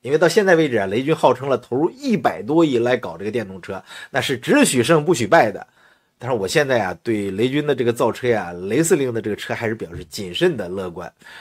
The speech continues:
啊。他一个是晚了，确实是晚了啊，包括在自动驾驶的牌照上，他不一定能获得。那第二个呢，就是，呃，你市场的口碑，虽然你有米粉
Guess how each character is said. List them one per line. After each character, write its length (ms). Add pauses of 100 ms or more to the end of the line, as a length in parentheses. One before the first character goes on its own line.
(120)
啊。 240
他 320 (540)
一 160
个 120
是 320 (300)
晚 240
了， 180 (380)
确 300
实 180
是 120
晚 200
了 320
啊， 340
包 140
括 340
在 200
自 160
动 120
驾 140
驶 140
的 60
牌 180
照 160
上， 160
他 280
不 100
一 40
定 180
能 120
获 240
得。 200 (300)
那 100
第 140
二 180
个 100
呢， 180
就 100
是， 220 (380)
呃， 580 (1800)
你 240
市 180
场 160
的 80
口 180
碑， 220
虽 180
然 220
你 60
有 180
米 180
粉 200